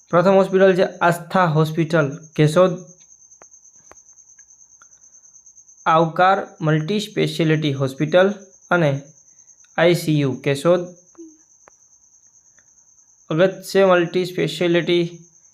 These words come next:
હોસ્પિટલ જૂનાગઢ, અંજની રેટિના ક્લિનિક જૂનાગઢ, અભિયુક્ત સર્જિકલ લેપ્રોસ્કોપિક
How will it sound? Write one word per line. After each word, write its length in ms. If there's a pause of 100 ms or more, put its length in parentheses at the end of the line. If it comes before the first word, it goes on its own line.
(260)
હોસ્પિટલ 560
જૂનાગઢ, 540 (2750)
અંજની 720 (340)
રેટિના 600
ક્લિનિક 640 (240)
જૂનાગઢ, 500 (2000)
અભિયુક્ત 580 (800)
સર્જિકલ 640 (640)
લેપ્રોસ્કોપિક 1080